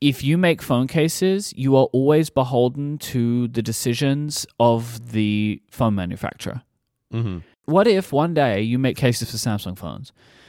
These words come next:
Speaker 1: and Samsung's like, "Gang, we did it.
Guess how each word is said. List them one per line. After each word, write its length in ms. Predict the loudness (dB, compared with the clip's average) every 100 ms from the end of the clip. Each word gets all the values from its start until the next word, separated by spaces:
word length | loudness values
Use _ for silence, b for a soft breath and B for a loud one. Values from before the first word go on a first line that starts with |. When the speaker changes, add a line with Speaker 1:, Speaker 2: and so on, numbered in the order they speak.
| b
Speaker 1:
and 100 | -2
Samsung's 520 | 2 2 0 -2 0
like, 280 | -2 -2 -8 _ _ _ _
"Gang, 360 | 0 2 2 -2 -4
we 120 | -4
did 240 | 0 0
it. 160 | 0